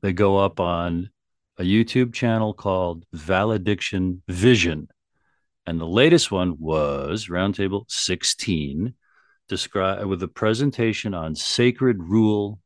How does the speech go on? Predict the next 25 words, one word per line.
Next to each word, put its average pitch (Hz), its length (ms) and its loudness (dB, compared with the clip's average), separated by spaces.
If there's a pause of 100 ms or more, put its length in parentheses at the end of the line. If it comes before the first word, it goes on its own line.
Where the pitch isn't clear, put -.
(120)
economics 101 920 0 (140)
by 80 300 -4
Alana 90 560 -4 (600)
Hartsock. 76 520 -2 (640)
And 92 400 -2 (400)
these 110 200 2
are 143 60 4
monthly. 127 760 4
This - 200 -14
is 76 100 -12
the 78 80 -10
sixteenth. 113 680 -2
We're 71 160 -10
working 95 300 -4
on 107 120 -2
this 101 120 -6
coming 101 300 -4
up. 98 100 -6 (220)
The 90 60 -14
seventeenth 101 640 -4
is 98 180 -8
coming 92 380 -4
up 95 160 -6
soon. 92 400 -2
But 85 240 -2